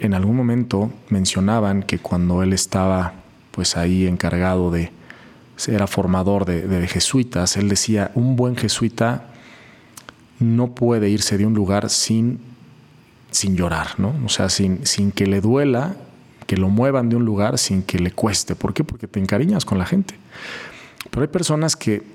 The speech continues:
se bloquean emocionalmente por lo que sea, por experiencias de vida, por heridas, por traumas. Pero,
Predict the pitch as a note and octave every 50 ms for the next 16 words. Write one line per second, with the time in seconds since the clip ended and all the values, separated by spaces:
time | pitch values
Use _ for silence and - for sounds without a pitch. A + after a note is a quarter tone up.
0 | - - - - A2 G2+ G2 F#2+ F#2+ - - C#3+ D3+ F3+ F3+ C#3 G#2+ G2+ G2+ -
1 | - - F#2+ F#2 F#2+ F#2 F2+ F#2 F2+ F2 - - - - - B2+ C3 C3+ C3 B2+
2 | - B2 - - G#3 F#3 - - - - - - - - - - - - G2+ G2
3 | F#2 F#2+ F#2 - - - F#2+ F#2+ F#2+ F2+ - F2+ E2 D#2 D#2+ E2+ G2+ A#2 A2+ G#2+
4 | G2+ F#2+ - - F2 E2+ E2 E2 E2+ F#2+ G#2 A2+ A2+ G#2+ G2 F#2 F#2+ - - -
5 | E2+ E2 - - - G2+ G#2 A2 G#2+ G#2 G2+ G2 - - - - - - - -
6 | - - - - - - - - - - - _ - _ - - - - - -
7 | - A#2+ A#2+ B2 B2 B2 A#2+ A#2+ A#2+ A#2+